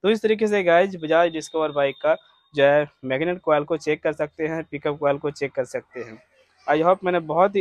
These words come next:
easy तरीके से आप लोगों को बता दिया कि, अ, कॉइल को चेक कैसे करना होता है। तो वीडियो को लाइक कर दें और शेयर कर दें,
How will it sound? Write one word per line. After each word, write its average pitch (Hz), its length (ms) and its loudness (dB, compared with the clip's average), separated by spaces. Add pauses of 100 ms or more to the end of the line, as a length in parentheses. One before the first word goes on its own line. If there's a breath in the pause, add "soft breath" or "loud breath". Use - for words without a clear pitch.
easy 196 180 -6
तरीके 185 320 -2
से 170 120 -2
आप 160 140 2
लोगों 160 260 -2
को 151 80 -4
बता 151 240 0
दिया 147 200 -6
कि, - 480 -14 (540)
अ, 135 320 -4
कॉइल 156 220 2
को 156 120 -8
चेक 147 260 -6
कैसे 135 220 -8
करना 120 320 -8
होता 117 300 -12
है। 113 120 -10 (200)
तो 135 80 -14
वीडियो 165 220 -6
को 170 140 -6
लाइक 151 280 -2
कर 147 120 -6
दें 165 120 -4
और 165 100 -2
शेयर 190 240 -6
कर 165 180 -4
दें, 165 140 -4